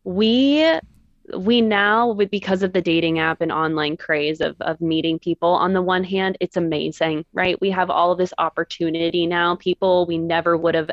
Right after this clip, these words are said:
ever met because they don't go to the same, you know, they don't, don't live in the same neighborhood, they don't go to the same grocery store, you know, all of that. We have p-, plenty of opportunities now to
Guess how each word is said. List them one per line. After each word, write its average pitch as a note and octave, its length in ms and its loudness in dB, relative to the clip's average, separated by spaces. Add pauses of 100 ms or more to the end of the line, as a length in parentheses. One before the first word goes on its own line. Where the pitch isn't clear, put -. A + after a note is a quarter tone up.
ever E3 260 0
met D#3+ 480 -2 (300)
because F#3 320 2
they F3 140 2
don't E3+ 220 2
go E3+ 140 2
to E3 100 0
the E3 100 0
same, E3 640 -2
you F#3 100 -2
know, D#3+ 140 0
they D#3+ 80 2
don't, E3 120 -6 (220)
don't E3 120 -4
live E3+ 120 0
in E3+ 60 0
the E3 80 0
same E3 200 -4
neighborhood, G3 400 2
they E3+ 80 0
don't D#3+ 140 -2
go D#3 100 0
to D#3 60 2
the D#3 60 -2
same D#3 200 -4
grocery G3+ 360 0
store, F3+ 380 2
you D#3 120 -2
know, D3 140 -2
all E3 160 2
of E3 80 -2
that. D#3 240 0 (420)
We G3 180 2
have E3+ 320 0 (420)
p-, - 80 -20 (180)
plenty A3+ 420 2
of D#3 120 -6
opportunities D#3 760 -4
now C#3+ 140 -2
to - 160 -12